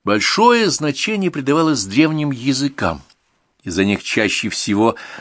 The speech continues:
оставляли учеников на второй год. Но в гимназии было хорошо поставлено преподавание естественных наук. Силами учеников и педагогов велись метеонаблюдения, печатавшиеся в местной газете.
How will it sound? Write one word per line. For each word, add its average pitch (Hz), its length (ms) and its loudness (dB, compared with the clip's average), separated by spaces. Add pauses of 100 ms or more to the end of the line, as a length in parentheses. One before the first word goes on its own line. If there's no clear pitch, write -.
оставляли 110 560 2
учеников 110 580 2
на 104 100 0
второй 107 280 0
год. 92 320 -6 (920)
Но 95 160 2
в 90 80 -2
гимназии 190 540 0
было 214 240 2
хорошо 208 440 2
поставлено 98 800 2
преподавание 95 720 -2 (280)
естественных 101 800 0
наук. 101 400 0 (720)
Силами 107 440 0
учеников 110 640 0
и 117 40 0
педагогов 98 600 -2
велись 98 380 -4 (320)
метеонаблюдения, 92 1200 0 (880)
печатавшиеся 101 880 -2
в 82 80 -8
местной 95 320 -2
газете. 90 480 -6